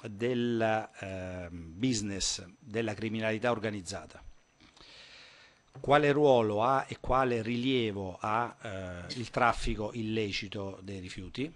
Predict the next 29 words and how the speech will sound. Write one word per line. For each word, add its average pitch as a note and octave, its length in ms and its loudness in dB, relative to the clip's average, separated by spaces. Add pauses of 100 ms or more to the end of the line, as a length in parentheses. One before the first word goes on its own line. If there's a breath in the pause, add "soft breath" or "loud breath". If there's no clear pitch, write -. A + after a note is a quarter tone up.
(300)
rispetto G#2 380 -6
al G2 100 -6
business F#2+ 420 -6
complessivo? D3 760 -2
E D#3 120 -2
poi A#2 420 10
se B2+ 300 2
voi A#2+ 200 2
avete G#2+ 360 -2
degli A2 260 -2
elementi G2+ 640 -6 (520 soft breath)
derivanti A2 540 -2
chiaramente G#2 540 -6
dalle G2+ 280 -6
indagini, G2 680 -6
da F#2 100 -6
inchieste G#2+ 480 -4
che F#2 60 -6
avete F#2 240 -6
svolto, G2 340 -6
eccetera, E3 400 0
per, A2 720 0
eh, G2 200 -6
far B2 300 0
comprendere A#2+ 560 10
a - 20 -8
questa - 260 -2
Commissione A#2 840 0
se A2 480 2